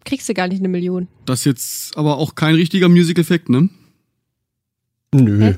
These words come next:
Speaker 3: ist es nicht.
Speaker 1: So.
Speaker 2: Apropos Musical-Fact, wir haben bei der dreiundzwanzig, das war die letzte Ausgabe, den Musical-Fact vergessen.
Speaker 3: Ach so.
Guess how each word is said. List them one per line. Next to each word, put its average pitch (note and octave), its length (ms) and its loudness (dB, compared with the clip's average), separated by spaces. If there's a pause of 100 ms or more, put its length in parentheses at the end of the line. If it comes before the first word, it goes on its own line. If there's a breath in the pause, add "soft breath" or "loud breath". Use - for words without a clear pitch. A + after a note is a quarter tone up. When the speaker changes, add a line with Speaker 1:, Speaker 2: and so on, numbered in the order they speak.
(120)
Speaker 3:
ist A#2 120 0
es G#2+ 160 0
nicht. F#2+ 180 -6 (140)
Speaker 1:
So. G3+ 120 -6 (280)
Speaker 2:
Apropos G#3 320 4
Musical-Fact, G3+ 640 2
wir C#3 140 2
haben D3 220 2
bei C#3 140 0
der C#3 100 -2
dreiundzwanzig, D#3+ 880 0
das C3 160 -4
war B2+ 100 0
die A#2+ 60 0
letzte C#3+ 300 -4
Ausgabe, B2+ 460 -2 (260 loud breath)
den D3+ 120 6
Musical-Fact D#3 580 0
vergessen. A#2+ 440 -4 (920)
Speaker 3:
Ach F#3 80 -2
so. E3 220 0